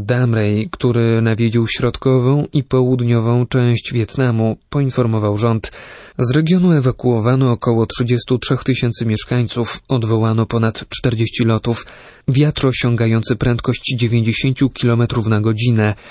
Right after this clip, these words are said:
zerwał tysiące dachów, zawalił setki domów, słupów elektrycznych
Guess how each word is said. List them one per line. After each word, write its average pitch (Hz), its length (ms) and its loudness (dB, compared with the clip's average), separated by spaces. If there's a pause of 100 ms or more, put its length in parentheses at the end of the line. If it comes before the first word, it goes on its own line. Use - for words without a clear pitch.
(140)
zerwał 107 420 0
tysiące 117 540 -2
dachów, 120 680 0
zawalił 107 520 0 (100)
setki 123 300 -4
domów, 131 480 0 (180)
słupów 127 460 0
elektrycznych 123 720 -2